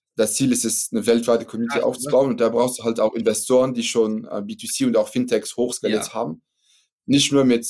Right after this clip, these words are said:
Speaker 1: weil sie tiefe Taschen haben, aber auch, weil sie ein Netzwerk haben, weil sie Erfahrung damit haben.
Speaker 2: Ja.
Speaker 1: Und deswegen haben wir eben sehr, sehr früh uns,
Speaker 2: Du
Speaker 1: uns
Speaker 2: musst
Speaker 1: dafür
Speaker 2: auch jemand
Speaker 1: entschlossen,
Speaker 2: fragen
Speaker 1: mit
Speaker 2: können.
Speaker 1: ins
Speaker 2: Ja.
Speaker 1: Boot zu nehmen.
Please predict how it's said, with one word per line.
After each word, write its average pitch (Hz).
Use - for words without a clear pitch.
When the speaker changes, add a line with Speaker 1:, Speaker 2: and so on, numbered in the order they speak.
Speaker 1:
weil 107
sie 113
tiefe 117
Taschen 127
haben, 135
aber 107
auch, 117
weil 107
sie 110
ein 110
Netzwerk 117
haben, 110
weil 101
sie 104
Erfahrung 110
damit 101
haben. 107
Speaker 2:
Ja. 127
Speaker 1:
Und -
deswegen 117
haben 113
wir 113
eben 107
sehr, 110
sehr 117
früh 120
uns, 110
Speaker 2:
Du 143
Speaker 1:
uns 143
Speaker 2:
musst 170
Speaker 1:
dafür 156
Speaker 2:
auch -
jemand 165
Speaker 1:
entschlossen, 110
Speaker 2:
fragen 180
Speaker 1:
mit -
Speaker 2:
können. 120
Speaker 1:
ins 104
Speaker 2:
Ja. 117
Speaker 1:
Boot 113
zu -
nehmen. 95